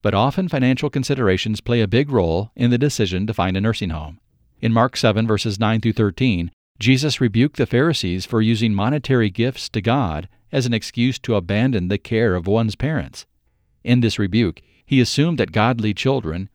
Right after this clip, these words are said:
would expect to care for their aging parents, including offering financial support when needed. We can infer from this that it is not wise to give all our resources to outside charities and then have nothing left to support those who depend on us.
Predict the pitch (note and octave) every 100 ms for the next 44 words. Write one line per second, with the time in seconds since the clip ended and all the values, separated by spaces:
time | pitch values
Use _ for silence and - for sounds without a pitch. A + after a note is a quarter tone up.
0 | - B2 A#2+ - C#3+ - E3+ - G2+ E2
1 | F2+ B2 A2+ A2 - A2+ G#2 G#2+ G#2 B2
2 | G#2 C#2+ - _ _ _ B2+ B2+ E3 D#3
3 | C3 G2+ G#2 B2 A2+ A2+ A#2 C3+ C3+ A2+
4 | G#2 F#2 - G2 G2+ B2 D#2+ - _ _
5 | _ _ - B2 B2 G#2 F#2+ A#2 B2 -
6 | E2+ D#2 A2 - - _ _ - G#2+ C#3
7 | B2 G2 A2 D#3+ F#3 A#2+ E2+ F2+ G#2 A#2
8 | A2+ A2 G2+ C3+ C3 A#2 D3 - F#2 -
9 | A2+ - A#2+ G#2+ A2+ - A#2 G#2 - C3
10 | G#2+ E2 F2 A#2+ - _ - B2 C3+ A#2+
11 | G#2+ A2+ A#2 G#2+ F2+ A2+ - F2+ - G#2+
12 | G2+ - F#2+ G2+ G#2 A#2+ A#2 A#2+ D3 G#2+
13 | E2 C#2 D2+